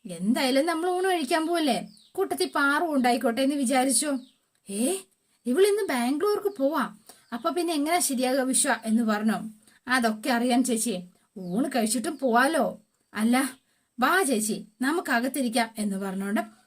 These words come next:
വിശ്വവും പാറുവും കൂടെ അകത്തേക്ക് പോവാണ്. പക്ഷെ എന്തോ പല്ലവിക്ക് വല്ലാത്തൊരു ടെൻഷൻ കേട്ടോ. "സേതുവേട്ടാ, പാറു ഉണ്ടെന്നുള്ള വിവരം എന്താ വിശ്വൻ പറയാതിരുന്നത്?" "അതേതായാലും വളരെ മോശമായി പോയി" എന്ന് പറഞ്ഞു.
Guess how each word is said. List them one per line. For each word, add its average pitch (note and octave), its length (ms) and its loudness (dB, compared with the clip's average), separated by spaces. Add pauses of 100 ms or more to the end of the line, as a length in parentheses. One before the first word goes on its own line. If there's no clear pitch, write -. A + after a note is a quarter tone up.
(120)
വിശ്വവും E4+ 400 2
പാറുവും A#3+ 340 2
കൂടെ A3 140 2
അകത്തേക്ക് G#3+ 340 -2
പോവാണ്. A3 600 -2 (420)
പക്ഷെ F#4+ 220 -2
എന്തോ D4 480 4
പല്ലവിക്ക് C4 400 0
വല്ലാത്തൊരു C4 640 0
ടെൻഷൻ A3 600 0
കേട്ടോ. G3 360 -4
"സേതുവേട്ടാ, G#3+ 640 -2 (500)
പാറു G4 400 4
ഉണ്ടെന്നുള്ള F4 380 2
വിവരം D#4 560 -2
എന്താ C#4 260 4
വിശ്വൻ D#4 420 0
പറയാതിരുന്നത്?" D4 800 0 (580)
"അതേതായാലും B3+ 640 4
വളരെ A#3+ 400 2
മോശമായി C#4 500 2
പോയി" A3+ 360 -2
എന്ന് G#3+ 160 2
പറഞ്ഞു. G3 280 -6